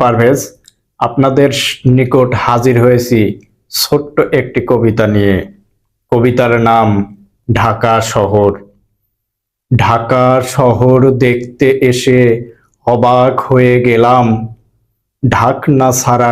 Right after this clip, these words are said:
ঢাকা শহর খোলা এসে পেলাম।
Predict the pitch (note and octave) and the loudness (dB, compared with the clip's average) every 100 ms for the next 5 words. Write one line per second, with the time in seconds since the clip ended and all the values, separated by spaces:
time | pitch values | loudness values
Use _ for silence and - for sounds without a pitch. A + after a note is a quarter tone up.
0 | G#2+ G#2+ A2+ B2 A#2 A#2 A#2+ G#2+ A#2 A2+ | -2 -2 -2 0 -2 -2 -2 0 2 2
1 | G2+ - - _ _ _ _ - - A2+ | 0 -4 -18 _ _ _ _ -10 -2 2
2 | A2+ A2+ A2 G#2+ - G#2+ G2+ G#2+ G#2 G#2 | 2 2 2 0 0 -2 0 0 2 0